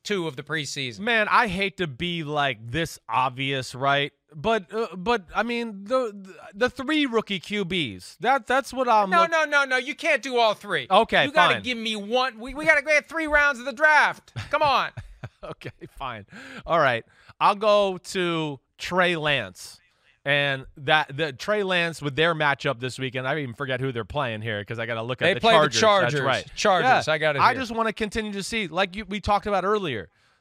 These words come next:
Speaker 2: there is some flash and some wow. And then there's also some what? And you missed that? And what? Huh? So I wanna see if we improve any of that. I wanna see if Shanahan continues to put him in positions for all of us to go, "Wow,"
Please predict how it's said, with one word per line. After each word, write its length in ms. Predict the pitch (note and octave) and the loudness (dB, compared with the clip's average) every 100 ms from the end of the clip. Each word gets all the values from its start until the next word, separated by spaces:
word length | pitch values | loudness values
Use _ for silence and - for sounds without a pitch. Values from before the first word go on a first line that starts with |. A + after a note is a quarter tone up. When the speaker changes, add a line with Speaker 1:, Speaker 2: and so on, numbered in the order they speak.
| - | 0
Speaker 2:
there 200 | F#3 F3 | 2 2
is 420 | D#3+ D#3 C#3+ A#2+ _ _ - | 0 -2 -4 -10 _ _ -14
some 320 | - E3+ C#3 | -6 -4 -6
flash 600 | - C3 F#3 F3+ B2+ - | -14 -2 2 2 2 -2
and 120 | C#3+ | -8
some 380 | C3 D#3 C3+ C3 | -4 -4 -4 -2
wow. 500 | D#3+ F#3 C#3+ G2 D#2+ _ - | 4 4 4 0 -6 _ -6
And 140 | D#3+ | -2
then 200 | F#3+ F#3 | 0 -2
there's 200 | F3 C#3+ | -2 0
also 380 | E3+ F3+ - F3 | 0 0 -2 -6
some 320 | - D3 B2 A2+ | -2 -4 -4 -4
what? 340 | B2 A#3+ C4 - | 2 2 2 -6
And 160 | C#3 C3+ | -6 -6
you 80 | |
missed 320 | C3 D#3 B2+ G#2+ | -6 -6 -6 0
that? 360 | D3+ B3+ C#4+ _ | 2 2 0 _
And 180 | C#3 B2 | -8 -4
what? 300 | B2 D4 E4 - | 2 2 2 0
Huh? 340 | F3+ C#4 D#4+ _ _ _ - | 0 0 0 _ _ _ -8
So 220 | G3 F3+ | -2 2
I 140 | F3+ A#3+ | 4 4
wanna 220 | B3 G3+ | 2 -4
see 240 | - A3+ | -4 -4
if 100 | G#3 | -4
we 240 | F#3+ G3+ F#3+ | -4 -4 -4
improve 480 | C#3+ - G3 B3+ | -6 -2 0 0
any 200 | A3 G3+ | -2 -2
of 160 | G3 F3 | -4 -2
that. 320 | D3 D3+ G#3+ _ _ - | 0 0 -2 _ _ 0
I 120 | E3 | 2
wanna 240 | A3+ G#3+ E3 | 2 0 -2
see 240 | G3 G3 | -4 0
if 180 | F3 C#3+ _ _ | 0 -2 _ _
Shanahan 600 | - F#3+ A3 G#3+ F#3 F#3 | -4 -2 0 -2 -2 -4
continues 500 | F3 D#3+ G3+ G3+ G3 | -6 -10 -8 -6 -6
to 80 | F#3 | -6
put 220 | C#3 G3 | -6 -6
him 180 | F#3 F#3+ | -6 -6
in 140 | F3+ | -8
positions 600 | D#3 C#3+ E3+ F#3 F3+ D#3+ | -8 -6 -4 -2 -4 -8
for 160 | - D3+ | -2 4
all 240 | D#3+ A#3+ | 4 4
of 80 | B3+ | 2
us 200 | D#3+ D3+ | -2 -4
to 80 | E3 | -4
go, 160 | D#3 C#3+ | 0 0
"Wow," 560 | A#2 D3+ A3 D#3 B2+ | 2 4 4 4 0